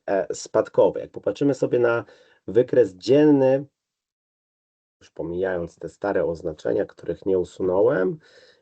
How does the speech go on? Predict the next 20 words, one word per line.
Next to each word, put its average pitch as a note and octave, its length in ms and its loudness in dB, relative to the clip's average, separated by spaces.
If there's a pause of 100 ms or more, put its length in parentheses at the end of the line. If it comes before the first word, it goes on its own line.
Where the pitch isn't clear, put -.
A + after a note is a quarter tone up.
(120)
e, A2 260 2
mamy E3+ 280 2
tutaj E3 240 6
strukturę D3 480 0
impulsową, A#2 680 0
była C#3+ 240 4
mała C#3 300 2
konsolidacja, B2 800 -2
formacja A#2 500 -2
trójkąta, A#2 520 0
jest B2+ 260 0
wsparcie, A#2 600 -6
więc G2 180 -6
prawdopodobnie C#3+ 800 0
zaczynamy A#2+ 500 0
jakieś G2+ 220 -6
odreagowanie A2+ 880 2
w - 60 -10
fali G2+ 320 0
drugiej. A#2+ 500 4